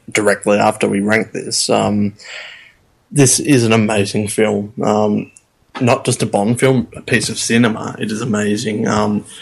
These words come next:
Moore gives one of the best performances of any James Bond ever. The action is at the top of its game. Anya is a great Bond girl. Jaws is one of, if not the best henchman. So many great quotes while still being serious. There's the emotional scenes. There's re-,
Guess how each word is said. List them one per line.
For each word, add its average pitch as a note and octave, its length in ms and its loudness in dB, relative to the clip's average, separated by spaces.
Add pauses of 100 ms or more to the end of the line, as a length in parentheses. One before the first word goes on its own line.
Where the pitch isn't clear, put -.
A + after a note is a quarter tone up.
(160)
Moore A#2 320 6
gives A2+ 280 0
one A2 120 2
of G#2+ 80 -2
the A2 80 -2
best A2 300 0
performances G#2+ 600 -2
of G#2+ 160 0
any A2 240 2
James A2 300 -2
Bond G#2 360 -2
ever. A2+ 460 0
The - 220 0
action A2 440 0
is G#2+ 180 -2
at G#2 140 0
the - 60 -2
top - 240 -2
of G#2+ 120 0
its - 140 -8
game. G#2+ 380 -2
Anya A#2+ 280 6
is G#2+ 180 4
a A#2 40 -10
great A2 280 -2 (480)
Bond A2 260 0
girl. G2+ 360 2
Jaws B2 400 2
is G#2+ 140 -8
one A2 220 4
of, G#2+ 240 0
if - 180 0
not A2+ 360 -2
the A#2 220 2
best G#2+ 440 0
henchman. A2 540 -4 (360)
So - 340 2
many B2 160 2
great A#2 320 0
quotes G#2+ 460 0
while A2 140 -4
still - 260 0
being G#2+ 240 0
serious. A2 480 2
There's A2+ 200 -2
the A#2 80 2
emotional A#2 580 2
scenes. A2 400 -2
There's A2+ 180 -4
re-, A#2 100 2